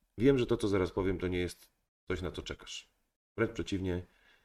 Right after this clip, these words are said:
muszę z tobą porozmawiać o pieniądzach i to nie to, że ci daję upust, tylko wręcz przeciwnie. I to jest jakby jakieś uprzedzenie. Druga rzecz to jest, to jest trochę, rozumiem, powiedzenie tak, dobra,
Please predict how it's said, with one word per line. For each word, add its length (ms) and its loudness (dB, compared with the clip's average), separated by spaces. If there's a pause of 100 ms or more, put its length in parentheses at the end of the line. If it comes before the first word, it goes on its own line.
(800)
muszę 140 0
z 40 -8
tobą 140 2
porozmawiać 340 0
o 40 0
pieniądzach 600 -2 (1080)
i 80 -2
to 100 2
nie 220 4
to, 140 -4
że 100 -6
ci 100 -2
daję 380 4 (220)
upust, 320 0
tylko 180 -2
wręcz 140 -4
przeciwnie. 380 -12 (1120)
I 80 -2
to 60 4
jest 100 6
jakby 320 6 (120)
jakieś 320 2
uprzedzenie. 320 -10 (720)
Druga 300 8
rzecz 200 4
to 100 2
jest, 260 0 (580)
to 80 0
jest 100 2
trochę, 180 2
rozumiem, 320 4
powiedzenie 260 2
tak, 180 -6
dobra, 220 0